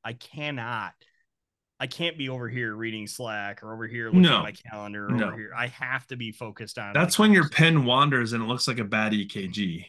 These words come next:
Speaker 1: Yeah.
Speaker 2: So
Speaker 1: So
Speaker 2: it's funny you say that. So I would say the person, if I was to ever, like,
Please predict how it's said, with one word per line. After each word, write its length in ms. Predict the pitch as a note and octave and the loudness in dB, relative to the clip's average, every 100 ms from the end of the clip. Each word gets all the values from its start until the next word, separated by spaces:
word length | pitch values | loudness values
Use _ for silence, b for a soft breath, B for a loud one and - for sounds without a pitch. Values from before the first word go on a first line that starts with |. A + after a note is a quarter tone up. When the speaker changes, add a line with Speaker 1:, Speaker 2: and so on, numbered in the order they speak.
| _ _ - | _ _ -12
Speaker 1:
Yeah. 360 | A2+ F#2+ F#2 - _ _ _ _ _ _ _ | -10 -8 -12 -16 _ _ _ _ _ _ _
Speaker 2:
So 200 | - F3+ | 4 6
Speaker 1:
So 20 | |
Speaker 2:
it's 180 | E3+ D#3 | 6 4
funny 300 | - F#3 F#3+ | 6 8 8
you 80 | D#3+ | 8
say 220 | - C3+ | 6 4
that. 200 | A#2 A2+ | 4 4
So 200 | - B2+ | 4 4
I 180 | A#2+ C3+ | 2 4
would 160 | D#3+ D3+ | 4 2
say 300 | C3+ B2 A#2 | 0 0 0
the 120 | A2 | -2
person, 320 | B2+ D3+ - | -2 -2 -2
if 100 | - C3 | -4 0
I 100 | D#3+ | 2
was 220 | F3 D#3 | 2 0
to 120 | - | -4
ever, 320 | C#3 C3 B2+ | -4 -2 -4
like, 380 | A#2+ A2 G#2+ G#2+ | -2 -2 -4 -6